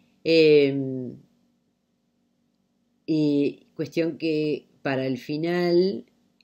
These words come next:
eh, Don Quijote y Sancho Panza vuelven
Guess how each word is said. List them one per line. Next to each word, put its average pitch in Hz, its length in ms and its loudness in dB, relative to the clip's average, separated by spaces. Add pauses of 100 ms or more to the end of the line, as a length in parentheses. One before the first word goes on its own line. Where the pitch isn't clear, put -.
eh, 123 640 -6
Don 139 300 -6
Quijote 143 840 -6 (240)
y 123 320 -8
Sancho 135 420 -10
Panza 143 640 -8 (640)
vuelven 156 920 -2